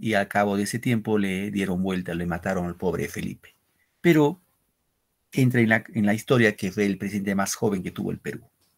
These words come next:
Ya no nos olvidemos de eso, eh, porque siempre podemos omitir el tema de que fue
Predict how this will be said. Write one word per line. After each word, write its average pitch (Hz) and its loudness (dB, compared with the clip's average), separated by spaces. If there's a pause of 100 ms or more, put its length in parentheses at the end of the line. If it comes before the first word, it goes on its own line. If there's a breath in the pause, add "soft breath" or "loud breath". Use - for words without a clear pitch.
(180)
Ya 98 0
no 120 -2
nos 101 -6
olvidemos 101 0
de 104 0
eso, 120 -4 (960 loud breath)
eh, 107 0
porque 104 -4
siempre 113 -2
podemos 107 0
omitir 104 0
el 101 0
tema 101 2
de 95 0
que - -10
fue 101 0